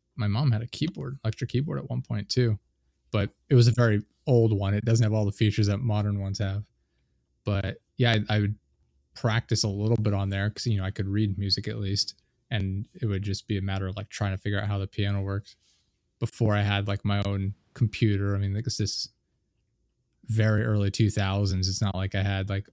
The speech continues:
a phone, like, a cell phone handy all the time, being able to look up anything.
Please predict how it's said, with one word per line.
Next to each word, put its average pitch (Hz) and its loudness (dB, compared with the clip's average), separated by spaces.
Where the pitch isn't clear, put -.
a 117 0
phone, 101 0
like, 101 -2
a - 0
cell 101 -2
phone 101 -2
handy 101 0
all 98 -2
the 101 -2
time, 98 -2
being 101 0
able 98 -4
to 95 -4
look 95 -4
up 98 -2
anything. 101 -2